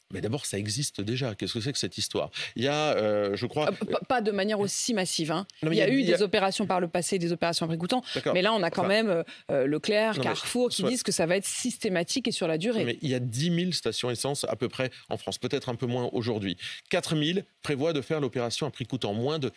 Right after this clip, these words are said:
Speaker 1: cinquante pour cent des stations
Speaker 2: Un
Speaker 1: essence.
Speaker 2: peu moins, vous avez raison.
Speaker 1: Ça veut dire que pour beaucoup de Français, il va falloir aller courir, euh, dans une station, euh, qui fait, euh, le carburant à prix coûtant pour le trouver. Euh, je vous rappelle qu'il y a beaucoup de Français qui ont besoin de leur voiture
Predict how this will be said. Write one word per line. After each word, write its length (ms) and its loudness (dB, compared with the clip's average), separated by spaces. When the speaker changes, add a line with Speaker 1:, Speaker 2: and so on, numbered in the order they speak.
Speaker 1:
cinquante 500 -2
pour 200 -4
cent 180 0
des 100 0
stations 300 -2
Speaker 2:
Un 40 0
Speaker 1:
essence. 180 0
Speaker 2:
peu 120 2
moins, 80 0
vous 100 -2
avez 120 2
raison. 160 0
Speaker 1:
Ça 80 2
veut 80 0
dire 180 0
que 160 0
pour 120 0
beaucoup 220 0
de 40 -6
Français, 420 0
il 80 -4
va 60 0
falloir 220 0
aller 80 0
courir, 460 -2
euh, 260 0
dans 160 0
une 300 0
station, 520 -2
euh, 40 -6
qui 140 -6
fait, 380 0
euh, 160 0
le 160 0
carburant 400 -2
à 100 -4
prix 160 -6
coûtant 300 -2
pour 180 0
le 100 0
trouver. 380 -2
Euh, 240 -2
je 80 -2
vous 60 0
rappelle 240 -2
qu'il 120 -6
y 40 0
a 20 0
beaucoup 220 -4
de 20 -10
Français 260 -4
qui 120 -8
ont 60 -2
besoin 240 -2
de 40 -2
leur 80 -2
voiture 320 -2